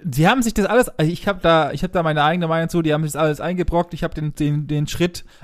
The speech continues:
also ich verstehe schon, warum sie unabhängig, also in Anführungszeichen unabhängig werden wollten und so weiter, ich hab, ich hab mich ja auch mal da eingelesen, irgendwann mal, zumindest an, an den Anfängen des Brexits,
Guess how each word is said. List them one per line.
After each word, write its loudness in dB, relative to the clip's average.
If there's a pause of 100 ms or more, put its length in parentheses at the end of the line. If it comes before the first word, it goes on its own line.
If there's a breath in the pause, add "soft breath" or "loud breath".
also 0
ich -6
verstehe 0
schon, 2
warum 2
sie -2
unabhängig, 0
also -6
in -10
Anführungszeichen -4
unabhängig 0
werden 2
wollten 0
und -6
so -6
weiter, 0
ich -6
hab, -12
ich -12
hab -12
mich -2
ja -2
auch -4
mal -2
da -2
eingelesen, -4 (380 soft breath)
irgendwann 0
mal, 2
zumindest -4
an, -8
an -4
den -2
Anfängen -2
des -4
Brexits, -4